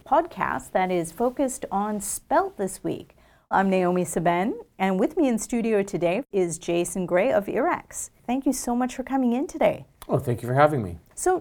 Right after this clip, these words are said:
Speaker 1: today we'll be discussing different types of, uh, fine pastry applications that are also gluten-free. Now, what kind of recommendations would you make for today's baker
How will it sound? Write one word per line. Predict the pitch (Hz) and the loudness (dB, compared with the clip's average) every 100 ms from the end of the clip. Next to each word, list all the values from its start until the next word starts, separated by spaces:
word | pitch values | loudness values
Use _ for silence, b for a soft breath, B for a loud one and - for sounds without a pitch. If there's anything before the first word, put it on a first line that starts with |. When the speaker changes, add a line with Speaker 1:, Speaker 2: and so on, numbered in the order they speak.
| - | -2
Speaker 1:
today | 392 453 427 | -4 -2 2
we'll | 381 | 4
be | 302 277 | 4 2
discussing | 214 254 - 302 285 285 247 226 208 | 0 -2 0 0 2 0 0 -2 -4
different | 262 302 294 254 | -4 0 -2 -2
types | - 240 233 226 - - | -2 0 0 -4 -8 0
of, | 196 196 185 170 - | 2 2 0 -2 0
uh, | 180 - - - _ - | 2 2 -2 -10 _ -4
fine | - 277 262 254 | 4 4 4 0
pastry | 247 226 214 - 202 | -2 -2 -2 -2 0
applications | 185 196 233 240 233 202 | 0 -2 -4 -4 -4 -4
that | 180 | -2
are | |
also | 180 190 190 | -2 -2 -4
gluten-free. | 165 196 165 165 - 160 - - | -2 -4 -2 -8 -8 -8 -8 -10
Now, | 160 | -6
what | 190 247 247 | 2 2 2
kind | 262 | -4
of | 220 | -2
recommendations | 190 190 175 160 156 156 160 160 | -2 -2 -6 -4 -6 -6 -10 -8
would | 147 - | -8 -8
you | 110 | -12
make | 139 143 - - _ _ _ _ | -10 -12 -14 -20 _ _ _ _
for | - 160 | -4 -4
today's | 156 170 160 160 | -4 -6 -6 -6
baker | - 147 - 156 | -8 -10 -6 -6